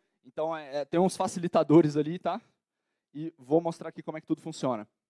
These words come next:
É, pra fazer a transação, a gente passa por quatro etapas. A primeira, a gente verifica as carteiras pra ver o saldo, tá? Como eu não tô usando nenhum software, os programas fazem isso naturalmente. É, eu não tô usando nenhum software, então a gente vai consultar a, o, os Block Explorers pra poder incluir aqui dentro a,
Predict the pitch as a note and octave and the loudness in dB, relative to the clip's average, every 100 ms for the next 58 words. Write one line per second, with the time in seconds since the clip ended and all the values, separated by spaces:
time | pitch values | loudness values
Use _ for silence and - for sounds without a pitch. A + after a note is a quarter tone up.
0 | _ _ _ _ - F3 E3 E3 - - | _ _ _ _ -2 0 2 0 -2 -2
1 | A3+ B3 G#3+ G#3 G3+ G3 A3 F#3+ F3+ G3 | -2 0 -2 -2 -2 -2 -2 -2 -2 -2
2 | F3 - G3+ G3 - D#3+ A#2+ C#3 - D#3+ | -2 -4 -2 0 0 0 0 -2 0 0
3 | F3 F3 F3+ - F3 E3 - G3 F#3 E3+ | 0 0 -2 -2 0 2 2 -2 -4 -4
4 | E3 D#3+ D3+ D3 C#3 D3 - D3 E3+ D3 | -4 -6 -4 -4 -4 -4 0 0 0 -2
5 | D3 - F3+ F#3+ F3 E3+ D#3 D#3+ D3 E3 | -4 -2 -2 -2 -2 -2 -4 -8 -8 -8
6 | F3+ F3 E3 - G#2+ - _ _ - F3+ | 2 4 4 0 -10 -10 _ _ -4 0
7 | F3 F3+ - E3 D#3 D3 - D#3 A#2+ - | 0 0 0 2 0 -2 -4 -6 -6 -12
8 | _ _ B2+ C3+ D3 B2+ D3+ F#3 - - | _ _ -18 -6 0 0 0 -6 -10 -20
9 | _ _ _ _ _ _ C#3 D#3 D#3 E3 | _ _ _ _ _ _ -6 -4 -2 0
10 | F3+ F3 E3 F3 F3 F3 F3+ - F3+ F3+ | 2 4 4 4 -4 -4 -4 -4 -6 -4
11 | D#3+ F3+ G3 F#3 F3 F3 D#3 C#3+ - _ | -4 -6 -6 -6 -8 -2 0 0 -6 _
12 | C3+ C3 B2 D3 C#3 C#3 C3 A2 C3+ D3 | -6 -2 2 4 4 2 -2 0 2 2
13 | D#3+ - - C#3 F3 - D3 D3+ C3 C3+ | 0 -8 2 4 4 -2 -8 -4 -4 -4
14 | C3 B2+ C#3 C#3+ C3+ D3 B2+ - B2 B2+ | -8 -10 -10 -4 0 2 2 -2 -14 -14
15 | - C#3 A2+ G#2+ G2+ F#2 D2+ | -8 -4 -2 -2 -6 -12 -20